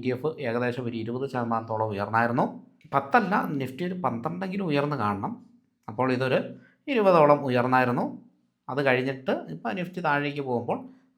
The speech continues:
അതിന് തത്തുല്യമായിട്ട് ഇ ടി എഫും താഴേക്ക് വേണം. അപ്പോൾ നമ്മളിവിടെ കാണുന്നത് എന്നാന്ന് വെച്ചാൽ നല്ല രീതിയിൽ പ്രൈസ് മൂവ്മെന്റ് നടക്കുന്നുണ്ട്. അതുകൊണ്ട് തന്നെ താഴേക്ക് പോകുമ്പോൾ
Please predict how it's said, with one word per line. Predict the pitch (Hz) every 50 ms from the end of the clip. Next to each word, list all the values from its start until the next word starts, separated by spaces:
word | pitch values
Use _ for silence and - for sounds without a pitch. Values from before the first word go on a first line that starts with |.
| - 165
അതിന് | 151 151 156 147 143
തത്തുല്യമായിട്ട് | 139 135 139 135 131 131 131 127 123 127 123 120
ഇ | 117
ടി | 120 117
എഫും | 123 127 120
താഴേക്ക് | 113 107 107 107 104 107 104
വേണം. | 98 101 104
അപ്പോൾ | 104 135 135
നമ്മളിവിടെ | 135 143 170 170 165 185 180 180 151
കാണുന്നത് | 143 147 165 180 190 196 185
എന്നാന്ന് | 160 151 147 147 139 123
വെച്ചാൽ | - - 123 101 92 120 - - - _ _ _ _ _ _ - 135
നല്ല | 135 151 175 185 180 180
രീതിയിൽ | 156 151 151 151 165 160 -
പ്രൈസ് | 143 139 139 156 190 196 - - 147
മൂവ്മെന്റ് | 131 135 131 131 131 131 180 185
നടക്കുന്നുണ്ട്. | 131 110 113 110 120 104 90 87 - - _ - 113
അതുകൊണ്ട് | 123 143 156 170 180 180 160
തന്നെ | 123 95 92 110 175 - - - _ _ - 147
താഴേക്ക് | 139 147 156 180 190 190 226 220 196 160
പോകുമ്പോൾ | 139 127 117 104 107 110